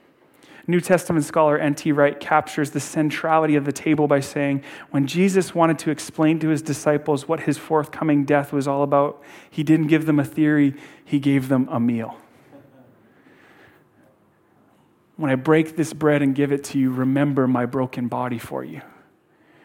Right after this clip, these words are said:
When I give you this cup, remember my blood that was spilled for you." One of the most important moments of our faith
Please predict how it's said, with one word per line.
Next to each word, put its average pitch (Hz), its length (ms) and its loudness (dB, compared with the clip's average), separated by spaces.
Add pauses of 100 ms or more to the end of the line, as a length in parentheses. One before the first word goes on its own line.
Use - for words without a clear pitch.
(840)
When 147 140 -2
I 143 80 0
give 151 320 -2
you 151 120 0
this 135 220 -4
cup, - 440 -8
remember 139 420 0
my 127 160 0
blood 131 460 -2
that 135 100 -6
was 143 140 -12
spilled 127 480 -4
for 143 260 -8
you." 135 280 -10 (1200)
One 160 120 0
of 143 80 2
the 151 80 4
most 160 560 2
important 175 580 -2
moments 156 460 2
of 139 180 -6
our 139 200 0
faith 156 560 -4